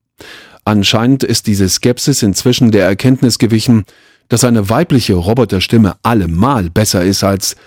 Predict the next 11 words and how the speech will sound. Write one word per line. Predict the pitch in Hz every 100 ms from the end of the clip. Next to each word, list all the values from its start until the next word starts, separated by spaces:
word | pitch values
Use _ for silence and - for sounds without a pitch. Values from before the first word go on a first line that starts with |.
| _ -
endlos | 139 123 107 95 -
im | 98
Kreis | - 135 143
zu | - 101
fahren, | 107 110 127 123
weil | 113 107
wir | 101
Männer | 101 131
verlernt | 120 101 92 101 110
haben, | 113 107 117
auf | 117 104